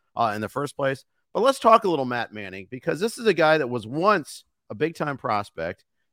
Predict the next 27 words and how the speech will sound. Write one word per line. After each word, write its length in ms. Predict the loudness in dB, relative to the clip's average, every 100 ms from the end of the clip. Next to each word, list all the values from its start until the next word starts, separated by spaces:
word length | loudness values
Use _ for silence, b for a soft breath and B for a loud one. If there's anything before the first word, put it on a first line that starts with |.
| _
Then 140 | 2
he 80 | 2
became 320 | -2 -4 -2
a 80 | -2
big-time 400 | -2 -4 -4 -4
disappointment. 680 | -6 -10 -12 -10 -10 -10 -14 _ -4
Then 200 | -2 -2
he 60 |
became 420 | -4 -6 -6 -4
hurt. 400 | -2 -2 -4 -12 _ _ _ _ _
Now 240 | -2 0
he's 160 | -2 -2
back. 440 | 0 2 2 -2 _ _ _
And 100 | -2
it 80 | 4
wasn't 360 | 6 6 2
just 300 | 4 4 4
this 220 | 0 0 2
outing, 360 | 0 0 -4
Eric. 240 | -8 -12 -16 _
He 160 | -10 -4
was 180 | -4
good 240 | 4 4 6
in 120 | 0
previous 480 | -4 -4 -2 -4 -2
outings, 400 | -2 -2 -8 -12
too. 360 | -6 -4 -6